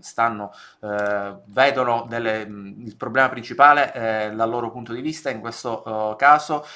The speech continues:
riguarda, eh, il fatto del, dei sistemi di decentralizzazione, di quanto effettivamente questo voto sia decentralizzato,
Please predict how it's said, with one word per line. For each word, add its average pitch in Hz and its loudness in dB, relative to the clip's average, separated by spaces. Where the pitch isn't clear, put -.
riguarda, 135 6
eh, 123 -4
il 117 -6
fatto 139 4
del, 113 0
dei 113 -4
sistemi 123 -12
di 110 -8
decentralizzazione, 120 -6
di 110 -12
quanto 123 -2
effettivamente 127 -6
questo 123 -10
voto 131 -4
sia 113 -8
decentralizzato, 104 -8